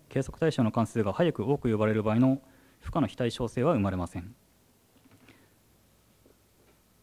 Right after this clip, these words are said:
サンプルプロフはスレで動く、えー、資源拡張なので、ある種のなるほど感がありますと。まあ、動くだろうなという感じがありますと。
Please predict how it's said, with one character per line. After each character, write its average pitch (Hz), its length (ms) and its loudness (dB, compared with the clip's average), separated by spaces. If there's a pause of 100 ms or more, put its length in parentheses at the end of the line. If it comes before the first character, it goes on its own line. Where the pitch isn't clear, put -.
(1200)
サ 139 100 0
ン 175 80 0
プ 185 120 -4
ル 190 140 2
プ 185 120 -8
ロ 160 60 2
フ 113 140 -2
は 113 140 0
ス 123 140 -4
レ 143 80 0
で 180 140 0
動 180 160 2
く、 90 300 -6 (360)
え 127 40 -8
ー、 95 440 -2
資 - 140 -4
源 131 200 6
拡 - 160 -2
張 95 140 -2
な 85 80 -2
の 92 80 -2
で、 107 240 -2
あ 151 80 0
る 170 60 0
種 127 100 0
の 101 60 2
な 104 100 -2
る 117 60 -4
ほ 160 80 -2
ど 156 80 0
感 110 140 -4
が 147 100 0
あ 151 40 -2
り 90 60 -4
ま 85 100 -10
す - 80 -20
と。 - 80 -20 (800)
ま 151 140 2
あ、 101 40 -2
動 135 160 -2
く 123 140 -6
だ 92 80 -2
ろ 87 100 -6
う 87 60 -8
な 120 120 -4
と 120 120 -6
い 104 60 -4
う 92 40 -6
感 107 140 -4
じ 113 60 -4
が 139 60 0
あ 107 40 0
り 87 60 -6
ま 87 100 -12
す - 80 -20
と。 - 60 -20